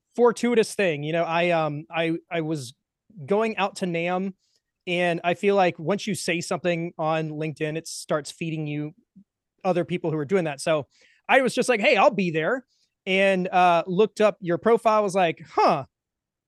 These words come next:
seems like we're kind of in the same world." And so I just kind of shot you a message like, "Hey, I think we should probably know each other 'cause we're kind of doing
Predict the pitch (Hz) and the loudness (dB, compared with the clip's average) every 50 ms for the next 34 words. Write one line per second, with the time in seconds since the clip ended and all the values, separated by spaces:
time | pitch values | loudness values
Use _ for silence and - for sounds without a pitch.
0 | _ _ 233 - - 320 370 262 311 247 - 254 262 262 - 262 247 240 220 185 | _ _ -12 -6 -4 -2 -2 -2 -2 -2 -2 -2 -2 -2 0 0 2 2 0 0
1 | - 220 220 214 - - 226 214 214 214 214 208 202 196 196 190 185 175 170 165 | -2 -4 -4 -4 -4 -2 -2 0 0 0 0 0 0 0 0 0 -2 -2 -4 -6
2 | 165 _ _ _ - 156 139 151 185 214 226 226 202 180 170 156 156 160 156 143 | -8 _ _ _ -12 -8 -2 2 2 4 4 6 6 6 4 4 2 0 -2 -4
3 | 135 _ _ _ _ _ _ - 175 175 - - 202 190 190 151 196 - - - | -10 _ _ _ _ _ _ -10 -8 -6 -2 0 0 0 2 0 -2 -4 -4 -4
4 | 208 196 190 175 160 143 - _ _ _ _ _ _ _ _ - - - 208 185 | -2 0 0 0 0 -2 -8 _ _ _ _ _ _ _ _ -14 -8 -4 -2 -2
5 | 175 - 170 165 156 151 156 160 - 202 175 202 233 220 233 392 359 156 143 131 | -2 -2 -4 -6 -4 -4 -6 -6 -8 -8 -10 -8 -8 -6 -6 -6 -6 -6 -8 -12
6 | 135 - - 127 - _ _ _ _ _ _ - 359 403 - 247 294 - - - | -14 -14 -14 -14 -16 _ _ _ _ _ _ -10 -10 -8 -6 -6 -6 -6 -4 0
7 | - 247 254 247 220 208 220 233 214 - - 160 131 131 123 - 143 - 160 147 | 0 2 2 2 0 0 0 -2 -2 -4 -4 -6 -6 -8 -10 -12 -12 -10 -10 -6
8 | - 190 190 175 143 131 175 185 185 180 165 160 147 | -4 -4 -4 -4 -4 -2 -2 0 0 0 -2 -4 -6